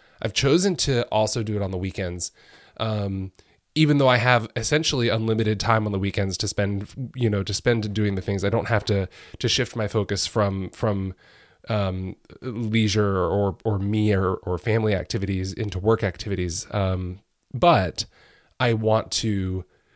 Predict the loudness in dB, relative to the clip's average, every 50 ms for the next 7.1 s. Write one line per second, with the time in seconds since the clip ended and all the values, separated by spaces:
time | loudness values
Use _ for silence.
0 | _ -10 -6 0 4 4 6 6 6 4 2 2 0 0 -2 -2 0 0 -2 0
1 | 0 -2 -2 0 0 0 0 0 0 0 0 0 0 0 0 -4 -6 -6 -2 0
2 | 0 2 2 2 0 0 0 -2 -2 -2 -2 -4 -4 -2 -2 -2 0 -2 -2 -4
3 | -2 -2 0 0 0 2 4 4 4 6 4 2 2 0 -2 -6 -8 -10 _ _
4 | _ _ _ _ _ _ -4 -2 -2 -2 0 -2 -2 -2 -2 -4 0 2 2 2
5 | 2 0 0 0 2 2 0 -2 -2 -6 -10 -14 -18 _ _ -8 -4 -2 0 2
6 | 2 2 2 2 0 -2 0 0 0 2 2 2 4 4 4 2 2 0 -2 -6
7 | -10